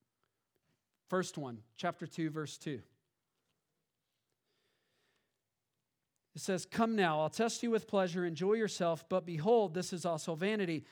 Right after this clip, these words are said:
I said of laughter, 'It is mad. What use of it?'" And it's like, I'm just gonna find a way to, like, laugh, enjoy, comedy. Let's just put, like,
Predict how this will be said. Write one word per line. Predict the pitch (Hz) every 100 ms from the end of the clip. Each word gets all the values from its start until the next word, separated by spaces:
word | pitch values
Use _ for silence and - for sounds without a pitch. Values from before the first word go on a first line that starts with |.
| - -
I | 180 196
said | - 208 190
of | 208 165
laughter, | 202 247 247 - 196 131 107 _ _ _ _ _ _ _ _
'It | - 165
is | 180 175
mad. | 185 226 220 160 131 104 _ _
What | 170 196
use | 196 247 233 196
of | 143
it?'" | 135 - _ _ _ _ -
And |
it's | 208 240
like, | 202 - - - _
I'm | 233
just | 311
gonna | 311 285
find | - 240 240
a |
way | 220 226
to, | 214
like, | 196 170 151 -
laugh, | 143 170 220 185 -
enjoy, | 170 156 160 226 196 135 101 _
comedy. | - 233 247 226 190 151 113 - _ -
Let's | 214
just | 294 -
put, | 269 269 269 220
like, | 226 208